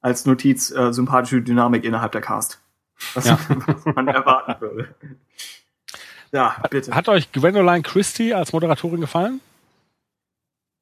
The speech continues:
Speaker 1: Dass man sie gefragt hat, hat mir gefallen und ich finde sie als Person sympathisch. Ich weiß nicht, ob sie als Moderatorin
Speaker 2: Ja.
Speaker 1: ideal ist, aber sie hatte es auch,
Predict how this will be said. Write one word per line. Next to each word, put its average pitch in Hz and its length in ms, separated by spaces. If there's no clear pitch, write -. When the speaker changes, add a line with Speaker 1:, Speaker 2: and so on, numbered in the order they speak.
Speaker 1:
Dass 208 200
man 247 120
sie 214 80
gefragt 196 360
hat, 147 80
hat 147 120
mir 139 80
gefallen 131 300
und 147 120
ich 139 80
finde 147 160
sie 151 180
als 139 160
Person 156 320
sympathisch. 120 560
Ich 123 100
weiß 135 220
nicht, 139 100
ob - 100
sie 123 280
als 120 220
Moderatorin 135 920
Speaker 2:
Ja. 110 200
Speaker 1:
ideal 139 460
ist, 208 160
aber 160 180
sie 151 120
hatte 190 160
es 160 140
auch, 156 300